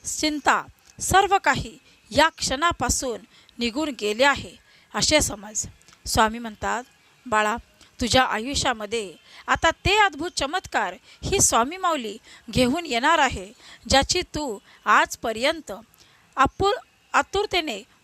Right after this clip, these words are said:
वाट पाहत होता." हो बाळा, आता ही आतुरता शेवटची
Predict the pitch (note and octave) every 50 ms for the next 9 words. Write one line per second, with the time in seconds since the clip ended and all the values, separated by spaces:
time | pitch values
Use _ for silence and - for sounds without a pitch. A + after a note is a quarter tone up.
0 | _ A#3+ G#3 B3 C#4+ E4 D4+ - - - A3 - D#4 E4+ - C#4 A#3 G#3 - -
1 | G#3 G3+ - _ _ _ _ _ - _ - A3+ A#3 B3 A#3 G#3+ F3+ F#3 F#3+ -
2 | - _ _ _ - - - - B3 C4 - F#4+ G4 - - F4 F4 - B3 -
3 | - F#4+ G4 D4 - A#3+ G#3 E3+ - - - - - - - - B3+ A#3 A#3 A#3
4 | D4 D#4 - - - A3+ F#3+ A3